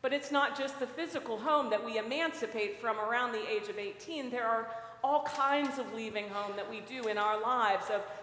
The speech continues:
leaving familiarity. We leave jobs that once felt like the place we belonged,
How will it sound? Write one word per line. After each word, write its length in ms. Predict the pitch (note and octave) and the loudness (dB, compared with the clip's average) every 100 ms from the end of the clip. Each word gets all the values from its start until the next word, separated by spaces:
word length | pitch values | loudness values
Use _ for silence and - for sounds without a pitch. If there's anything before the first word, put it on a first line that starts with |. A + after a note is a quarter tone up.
| - | -6
leaving 460 | C4 C#4+ B3 G#3+ | -2 0 0 -2
familiarity. 880 | - A#3 A3+ A3 A#3+ B3+ G3+ - E3 D3+ - - - - _ - _ _ - | -4 -2 -2 -2 -2 -2 -4 -6 -10 -10 -14 -20 -20 -20 _ -20 _ _ -10
We 120 | B3 | -8
leave 280 | A#3 A#3+ E3 | -6 -8 -4
jobs 460 | G3+ G3+ A#3 A3 | 2 6 6 6
that 180 | G#3 D#3 | 0 -2
once 320 | G#3 A3 A3+ | -2 -4 -4
felt 480 | - G#3+ G#3 F3 - _ _ _ - | -8 -2 -2 -2 -8 _ _ _ 0
like 220 | A3 G#3 | 0 2
the 80 | G3 | -6
place 420 | - G#3 G#3+ - | -4 -2 -2 -4
we 120 | G3 | -12
belonged, 600 | E3+ E3+ D#3+ F3+ A#3+ C#4+ | -12 -10 -6 -6 -6 -8